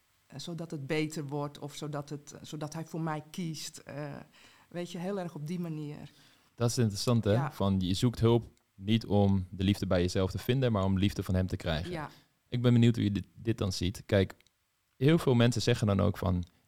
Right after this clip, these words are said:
Speaker 2: "Ja, het is wel slecht, maar je moet wel begrijpen, er zit wel echt liefde, hoor. We
Speaker 1: Ja.
Speaker 2: hebben ook hele leuke momenten samen.
Speaker 1: Ja.
Speaker 2: En, eh, ja, hij geeft echt wel voor me, om me, want kijk maar, hij doet af en toe ook dit
Speaker 1: Ja.
Speaker 2: en zus."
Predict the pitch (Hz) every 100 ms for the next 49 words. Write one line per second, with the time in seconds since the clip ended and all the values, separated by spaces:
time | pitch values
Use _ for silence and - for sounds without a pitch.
0 | _ 110 120 110 117 107 - 117 - 104
1 | 107 110 110 107 107 113 - - 104 135
2 | - 139 117 151 - - 107 147 - -
3 | 107 131 151 131 117 160 151 131 117 104
4 | 104 - 98 95 92 92 92 - - -
5 | _ - 101 104 107 101 98 98 - 110
6 | 104 101 101 98 117 139 117 160 - 156
7 | 151 - 151 156 156 - 147 147 156 123
8 | 123 - 131 131 139 123 120 90 - 95
9 | 107 101 101 110 180 92 117 123 -